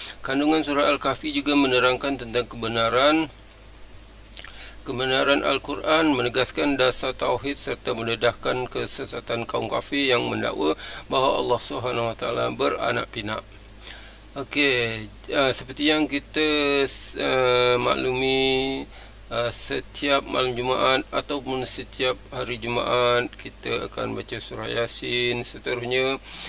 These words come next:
selepas baca surah Yasin, baca surah Al-Kahfi. Kalau setidak-tidaknya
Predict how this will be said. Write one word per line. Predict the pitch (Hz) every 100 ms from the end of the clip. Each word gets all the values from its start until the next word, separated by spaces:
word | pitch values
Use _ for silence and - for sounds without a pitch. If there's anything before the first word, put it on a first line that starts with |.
| 180
selepas | - - 110 120
baca | 117 120
surah | - 120
Yasin, | 120 - 143 135
baca | 123 - 131 131
surah | - 120 120 117
Al-Kahfi. | - 123 120 - - 143 151 165 180 - - - - - - - - - -
Kalau | 127
setidak-tidaknya | 127 - 139 139 - - 135 135 139